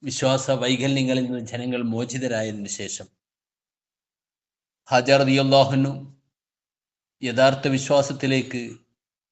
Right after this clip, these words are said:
ജനങ്ങളെ ക്ഷണിച്ചുകൊണ്ടേയിരുന്നു. എന്നാൽ ആരെയും വിശ്വാസത്തിലേക്ക് അടിച്ചേൽപ്പിക്കാനോ നിർബന്ധിക്കാനോ ഹാജ റളിയല്ലാഹു അൻഹു തയ്യാറായിരുന്നില്ല. തൻ്റെയും അനുയായികളുടെയും പരിശുദ്ധമായ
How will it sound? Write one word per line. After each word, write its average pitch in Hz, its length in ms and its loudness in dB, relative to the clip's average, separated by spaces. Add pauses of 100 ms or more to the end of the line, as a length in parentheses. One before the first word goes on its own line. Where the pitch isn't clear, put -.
(180)
ജനങ്ങളെ 120 420 -4
ക്ഷണിച്ചുകൊണ്ടേയിരുന്നു. 104 960 -8 (1600)
എന്നാൽ 123 300 2 (760)
ആരെയും 131 360 2
വിശ്വാസത്തിലേക്ക് 135 760 0
അടിച്ചേൽപ്പിക്കാനോ 127 800 0 (380)
നിർബന്ധിക്കാനോ 135 680 -2
ഹാജ 123 320 -2
റളിയല്ലാഹു 117 500 -2
അൻഹു 110 140 -8
തയ്യാറായിരുന്നില്ല. 101 760 -6 (1400)
തൻ്റെയും 120 420 0
അനുയായികളുടെയും 123 720 0 (1400)
പരിശുദ്ധമായ 165 680 2